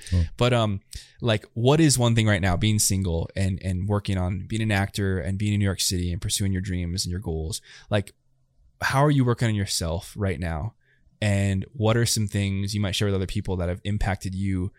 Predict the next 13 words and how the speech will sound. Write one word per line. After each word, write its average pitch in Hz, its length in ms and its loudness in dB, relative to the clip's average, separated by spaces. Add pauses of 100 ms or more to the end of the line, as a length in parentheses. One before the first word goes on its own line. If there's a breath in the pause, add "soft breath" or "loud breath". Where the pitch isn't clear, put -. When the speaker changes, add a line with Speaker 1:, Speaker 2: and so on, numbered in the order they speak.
(260 soft breath)
Speaker 2:
based 107 260 2
on 101 180 2
where 107 120 2
you 110 140 2
currently 104 400 -2
are 123 320 0 (100)
versus 104 420 0
maybe 95 300 2
where 95 160 0
you 92 160 0
were, 90 420 -2
you 87 120 -6
know 92 120 -4